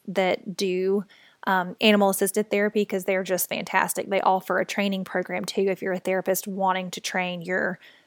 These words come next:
pet. So another study that I found was with dogs and kids with A D H D. So dogs apparently in this study were found to help children focus their attention. So there was two groups of kids with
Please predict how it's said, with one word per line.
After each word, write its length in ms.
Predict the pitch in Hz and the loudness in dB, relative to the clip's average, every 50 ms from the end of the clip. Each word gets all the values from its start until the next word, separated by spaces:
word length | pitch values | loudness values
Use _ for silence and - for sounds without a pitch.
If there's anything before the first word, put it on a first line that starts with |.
| _ - | _ -4
pet. 360 | - - - - - - - _ - - _ _ _ _ _ _ _ _ _ _ _ _ _ _ _ - - - | -2 0 0 0 -2 -6 -6 _ -14 -20 _ _ _ _ _ _ _ _ _ _ _ _ _ _ _ -20 -10 -2
So 160 | - - 240 | 2 4 6
another 240 | 226 240 269 349 381 | 6 8 8 6 6
study 240 | - - 311 294 277 | 6 6 6 6 8
that 220 | 220 220 208 - - | 8 8 8 8 8
I 200 | - 196 190 185 | 6 6 6 4
found 480 | - - 190 185 180 185 185 190 190 - | 4 4 6 6 8 6 6 4 2 0
was 520 | - 208 190 202 196 190 190 196 190 - - | -2 4 6 8 8 8 8 6 4 4 2
with 280 | 202 190 - 190 185 | 2 2 2 -2 -2
dogs 640 | 185 208 208 262 277 - 180 190 196 202 214 220 202 | 2 4 6 8 8 10 10 8 8 6 4 2 2
and 220 | - - 208 208 196 | 2 2 2 0 0
kids 300 | - - 190 185 175 208 | 2 2 2 2 2 2
with 120 | 208 196 | 0 2
A 160 | - 185 185 | 2 0 0
D 160 | 190 185 180 | 0 0 0
H 220 | - - - - - | -2 -2 -2 -2 0
D. 260 | - - - - - - - - - - - - _ | 0 0 0 -2 -6 -14 -20 -20 -20 -20 -20 -20 _
So 200 | - - 220 208 | 0 4 6 6
dogs 480 | 202 214 214 208 214 233 247 262 294 269 | 8 10 10 10 10 10 10 8 4 2
apparently 760 | - 262 - - 233 208 190 185 - - 185 180 196 247 302 | 2 0 0 0 0 0 0 0 0 0 0 0 2 2 2
in 160 | - 220 196 | 0 0 0
this 120 | 202 190 - | 0 0 0
study 480 | - - 185 180 180 185 220 262 254 - - - - - _ | 0 0 0 0 2 2 0 0 -2 -4 -10 -20 -20 -6 _
were 140 | - 220 220 | 4 4 4
found 360 | 214 - 220 208 202 208 220 214 | 6 6 6 8 8 6 6 4
to 80 | 214 | 0
help 380 | 196 - - - 262 330 320 - | -2 2 4 6 6 6 4 2
children 500 | - - - 208 196 190 - 190 190 190 | -4 -2 0 0 0 0 0 -2 -4 -4
focus 520 | - - 214 208 214 226 - 277 277 - | 0 4 6 8 8 8 6 4 2 2
their 200 | - - 226 214 | 2 4 4 4
attention. 600 | 208 208 - 302 320 285 - - - - 240 220 - - - - - - _ | 4 4 2 0 -2 0 0 -2 -2 -2 -4 -6 -8 -14 -20 -20 -20 -16 _
So 500 | - - 240 226 220 214 214 214 208 - - | 2 8 12 12 12 12 12 12 10 8 8
there 180 | - 226 226 220 | 8 8 8 10
was 300 | 202 214 208 196 - - | 10 8 8 6 6 2
two 240 | - - - 285 302 | -2 2 4 6 6
groups 300 | - 330 320 - - 349 | 8 6 6 4 4 0
of 80 | 320 | -2
kids 520 | - - 226 196 185 190 202 220 - - - | 0 2 4 6 6 6 6 4 2 2 4
with 200 | 233 220 196 | 4 4 4